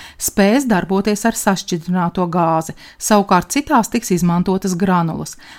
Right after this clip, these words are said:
Lai neatkarīgi varētu apkurināt bērnu dārzu, tur būs siltumsūknis. Tomēr šobrīd šais vietās apkures sezona tiek sagaidīta ar dabas gāzes apkuri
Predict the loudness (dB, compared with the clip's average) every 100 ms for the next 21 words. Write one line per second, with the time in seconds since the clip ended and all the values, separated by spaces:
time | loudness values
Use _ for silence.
0 | 0 4 6 6 6 4 2 2 2 2
1 | 2 2 2 -2 0 0 2 2 2 2
2 | 2 2 0 0 -2 -4 -8 -10 -4 -2
3 | 0 0 -2 -2 -6 -6 -8 -6 -10 -12
4 | -20 -20 0 6 8 6 4 2 2 2
5 | 0 -4 -4 -2 -2 0 0 0 0 0
6 | 0 -4 0 0 2 2 2 0 -4 -2
7 | 0 2 2 2 0 0 -4 0 2 2
8 | 2 -2 0 2 0 -2 0 0 0 -2
9 | -2